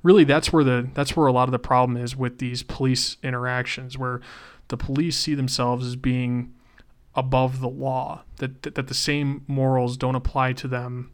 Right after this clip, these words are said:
as apply to the rest of us. So they can make a, a physical threat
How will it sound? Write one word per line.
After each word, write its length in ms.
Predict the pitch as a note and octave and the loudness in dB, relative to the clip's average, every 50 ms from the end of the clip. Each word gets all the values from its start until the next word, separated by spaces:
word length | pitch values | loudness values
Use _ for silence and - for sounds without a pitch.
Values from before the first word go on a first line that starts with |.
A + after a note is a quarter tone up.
| - - - _ | -20 -20 -16 _
as 180 | - C3+ C3 B2 | -2 -2 0 0
apply 340 | C3 - - - B2+ B2+ B2 | -2 -4 -2 0 0 0 -2
to 140 | - - C3 | -4 -6 -8
the 80 | B2+ | -6
rest 320 | B2 B2+ C3 C3 C3 - - | -6 -6 -6 -6 -6 -8 -8
of 100 | C3 C3 | -12 -12
us. 400 | - - B2+ - - - - - _ _ - - - - - - - - _ _ | -12 -12 -10 -10 -10 -10 -12 -14 _ _ -20 -20 -20 -20 -20 -20 -20 -20 _ _
So 500 | - - - C#3 B2+ B2 B2 A#2+ B2 - - _ _ _ | -6 -2 2 2 2 4 2 0 -2 -6 -12 _ _ _
they 300 | - C#3+ C3 C#3+ D3+ D#3+ | -10 -4 0 2 2 2
can 200 | D#3 - - D3+ | 2 0 -2 -2
make 220 | C#3 C3+ C3 C3 - | 0 0 0 -2 -2
a, 160 | - B2+ C3 - | -4 -6 -4 -4
a 80 | C3+ C3 | -6 -6
physical 420 | - - C#3 C3 C3+ C3 C#3 A#2+ | -2 -4 -2 -2 -2 -4 -6 -10
threat 440 | - - - - C#3+ C3+ - - | -10 -12 -8 -2 0 0 0 0